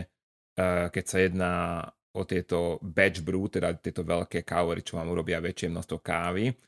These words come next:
Alebo doma napríklad, keď sú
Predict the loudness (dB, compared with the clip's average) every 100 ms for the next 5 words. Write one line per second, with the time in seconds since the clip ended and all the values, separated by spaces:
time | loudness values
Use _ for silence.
0 | _ _ _ _ _ 2 4 6 6 6
1 | 6 4 2 2 0 2 2 4 2 -4
2 | _ _ -2 -2 0 -4 -2 0 0 -2